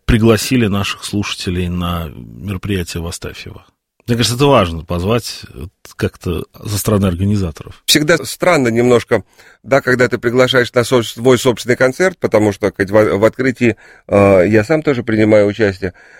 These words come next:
Speaker 2: Вот я, как, хочу сказать, прежде, э, ну, да, хочу сказать, что,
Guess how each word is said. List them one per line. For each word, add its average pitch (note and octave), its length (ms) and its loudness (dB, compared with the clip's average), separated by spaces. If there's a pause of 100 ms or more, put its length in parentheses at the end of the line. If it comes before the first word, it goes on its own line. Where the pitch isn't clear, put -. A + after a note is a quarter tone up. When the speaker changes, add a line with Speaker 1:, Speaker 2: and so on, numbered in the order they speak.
(120)
Speaker 2:
Вот A#2+ 240 -2
я, D3 280 0 (420)
как, - 120 -8
хочу C#3+ 280 -2
сказать, C#3+ 400 0
прежде, C3+ 260 0
э, A#2+ 340 4
ну, G2 300 -2
да, C3+ 140 2
хочу C3 240 -2
сказать, C3+ 400 0
что, B2+ 240 0